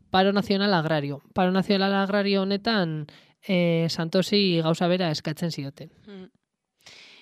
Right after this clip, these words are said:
Speaker 2: Lehen aipatu duzu nekazariek ere, ba, bueno, e, Kolonbian, e, jokatzen duten papera edo, eta horra begira jarri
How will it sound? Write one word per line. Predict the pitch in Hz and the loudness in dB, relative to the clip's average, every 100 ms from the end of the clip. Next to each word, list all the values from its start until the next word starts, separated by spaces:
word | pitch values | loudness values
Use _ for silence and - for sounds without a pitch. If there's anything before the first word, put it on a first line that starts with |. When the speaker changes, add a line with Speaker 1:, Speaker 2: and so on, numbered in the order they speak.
| - | -14
Speaker 2:
Lehen | 208 226 | -6 -6
aipatu | 254 262 269 247 | -6 -8 -8 -8
duzu | 240 214 233 220 220 214 208 202 202 | -10 -8 -6 -4 -4 -4 -4 -6 -8
nekazariek | 208 202 214 233 202 196 190 190 | -8 -4 -4 -4 -8 -8 -8 -8
ere, | 202 196 202 | -8 -6 -4
ba, | 185 | -4
bueno, | 175 185 170 | -4 -6 -8
e, | 160 160 156 156 - - | -8 -10 -10 -10 -12 -4
Kolonbian, | 196 196 214 208 190 185 | -2 0 -2 -2 -4 -4
e, | 180 180 175 180 175 170 165 | -8 -8 -8 -8 -10 -10 -10
jokatzen | 175 226 220 185 | -4 -4 -4 -8
duten | 175 170 | -8 -8
papera | 170 - 208 185 175 170 - | -8 -4 -2 0 0 -2 -4
edo, | 190 220 240 | -4 -2 -2
eta | 247 185 | -2 -2
horra | 196 226 | 0 0
begira | 208 202 208 | -2 -4 -6
jarri | 202 190 202 | -6 -4 -4